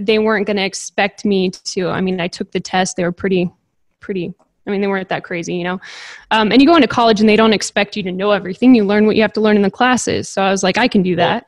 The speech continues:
Speaker 1: you know?
Speaker 2: like, the first two years, they reteach you everything that you learned in,
Speaker 1: Right.
Speaker 2: in high school, which is, was, that was the most unbelievably frustrating thing for me.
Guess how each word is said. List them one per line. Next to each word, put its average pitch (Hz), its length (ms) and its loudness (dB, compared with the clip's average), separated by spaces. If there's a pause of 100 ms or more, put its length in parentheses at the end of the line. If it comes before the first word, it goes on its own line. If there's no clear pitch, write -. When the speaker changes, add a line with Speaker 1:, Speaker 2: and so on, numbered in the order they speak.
Speaker 1:
you 190 120 -8
know? 190 120 -2
Speaker 2:
like, 120 160 0
the 117 180 -4
first 135 240 2
two 117 160 -6
years, 113 300 -2
they 98 100 0
reteach 101 480 -4
you 95 80 0
everything 87 320 -4
that 82 100 -6
you 80 200 -6
learned 85 280 -2
in, - 60 -12 (160)
Speaker 1:
Right. 320 380 0 (180)
Speaker 2:
in - 160 -4
high - 240 -2
school, - 480 -6
which 90 240 -6
is, 78 100 -8 (160)
was, 82 200 -6 (560)
that 117 160 4
was 98 160 0
the 92 100 -4
most 87 380 -4 (640)
unbelievably 101 880 0
frustrating 85 680 -4
thing 78 400 -8
for 80 160 -10
me. 78 440 -8